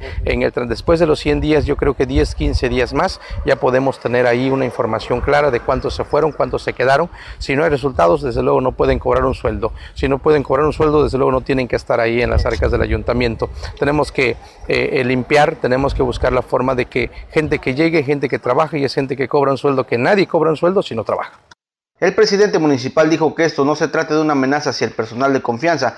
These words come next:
Speaker 2: pues desde que se les invitó a colaborar en el ayuntamiento, se les explicó que estarían sometidos a un proceso de evaluación constante. Además, dijo que entre los proyectos que no se lograron concretar en ese periodo de tiempo fueron los de parques de bolsillo y los parabuses, mismos que se implementarán en las próximas semanas.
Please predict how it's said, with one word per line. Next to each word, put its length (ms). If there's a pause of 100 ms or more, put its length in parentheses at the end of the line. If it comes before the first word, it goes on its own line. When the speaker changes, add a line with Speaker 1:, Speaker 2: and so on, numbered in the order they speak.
(120)
Speaker 2:
pues 160
desde 200
que 120
se 100
les 160
invitó 260
a 80
colaborar 400
en 120
el 80
ayuntamiento, 720
se 160
les 140
explicó 420
que 80
estarían 320
sometidos 500
a 60
un 80
proceso 340
de 60
evaluación 420
constante. 560 (160)
Además, 380
dijo 180
que 60
entre 180
los 140
proyectos 420
que 80
no 80
se 140
lograron 360
concretar 440
en 100
ese 180
periodo 300
de 140
tiempo 420 (140)
fueron 240
los 120
de 60
parques 300
de 80
bolsillo 380
y 40
los 140
parabuses, 680
mismos 360
que 80
se 80
implementarán 560
en 60
las 140
próximas 360
semanas. 480